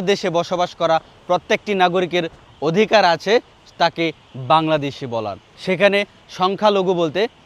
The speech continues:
কোনো কিছু নেই। কে হিন্দু, কে মুসলিম, কে বৌদ্ধ, কে খ্রিস্টান, সেটা দেখার সময় নেই। দেশকে ভালোবাসার ক্ষেত্রে আমরা সকলেই ঐক্যবদ্ধ।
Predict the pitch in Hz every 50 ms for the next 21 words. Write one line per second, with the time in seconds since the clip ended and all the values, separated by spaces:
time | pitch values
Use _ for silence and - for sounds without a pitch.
0 | _ - 127 127 131 127 127 135 123 - 139 127 135 139 120 101 82 - - -
1 | _ _ - - - - - - - - - 220 233 220 170 208 226 214 214 208
2 | 226 233 233 - - - - - 196 208 208 220 214 - - 214 214 214 220 202
3 | _ _ _ - 185 202 208 196 208 208 208 175 170 202 208 214 - _ _ _
4 | - 185 196 202 - - 185 202 185 - - 208 202 202 220 214 - _ _ -
5 | - - - 170 147 160 156 147 147 139 - 147 135 127 - - 135 131 135 131
6 | 127 120 117 110 104 101 - - - - - - - 135 180 202 - - - -
7 | 226 214 214 208 _ - - - 143 151 - - 175 196 208 214 202 208 180 185
8 | 202 190 170 - 196 185 147 - 170 196 233 240 _ - - - - 131 147 151
9 | 156 156 147 - - - - - - 185 165 165 185 185 180 175 170 160 - -
10 | - - - - 139 147 135 - - 156 139 123 123 117 107 101